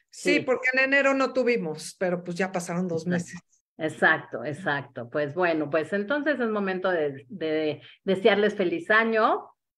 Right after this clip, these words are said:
Speaker 2: ya que no pudimos hacerlo antes, que sea un año bueno y lleno de salud para todos y cada uno de nosotros.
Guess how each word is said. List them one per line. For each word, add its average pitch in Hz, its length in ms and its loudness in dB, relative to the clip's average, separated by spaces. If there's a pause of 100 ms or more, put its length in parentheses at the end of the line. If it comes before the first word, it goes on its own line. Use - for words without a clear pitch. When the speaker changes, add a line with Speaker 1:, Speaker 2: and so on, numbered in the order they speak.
(140)
Speaker 2:
ya 156 200 -8
que - 80 -16
no 147 160 -10
pudimos 139 360 -6
hacerlo 151 340 -4
antes, 220 580 0 (420)
que 156 120 -6
sea 175 160 -4
un 175 140 -2
año 165 320 -2
bueno 175 580 0
y 151 480 -2
lleno 160 220 -2
de 147 100 -4
salud 156 340 -6
para 139 320 -2
todos 151 300 -2
y 143 80 -10
cada 139 220 -4
uno 143 200 -6
de 123 120 -4
nosotros. 208 720 -2